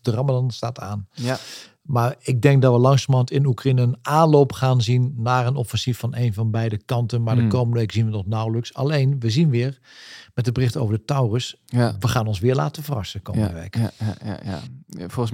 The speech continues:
Speaker 2: mij, ja, jij zei laatst eufemistisch, de veldheren hebben voorlopig nog wel even werk. En inderdaad, als ik dan zo'n bericht over Duitsland lees, dan denk ik, "Jongen, jongen,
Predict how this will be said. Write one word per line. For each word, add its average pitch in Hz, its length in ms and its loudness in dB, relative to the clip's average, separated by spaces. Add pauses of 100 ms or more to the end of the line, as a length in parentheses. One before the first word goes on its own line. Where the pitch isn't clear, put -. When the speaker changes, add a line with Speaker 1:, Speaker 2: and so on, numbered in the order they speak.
Speaker 2:
mij, 123 120 -4
ja, 113 100 2
jij 120 160 2
zei 120 140 -2
laatst 123 360 -2
eufemistisch, 123 840 -2
de 120 140 -6
veldheren 123 460 -2
hebben 113 240 -4
voorlopig 123 420 -4
nog 117 100 -4
wel 117 120 -4
even 110 220 -4
werk. 110 260 0
En 95 100 -4
inderdaad, 110 220 0
als 113 100 -6
ik 110 60 -12
dan 117 140 -2
zo'n 117 120 -2
bericht 117 300 -6
over 110 180 -8
Duitsland 123 360 -2
lees, 123 240 -6
dan 117 80 -8
denk 117 180 -4
ik, - 60 -16
"Jongen, 127 240 -4
jongen, 113 280 -2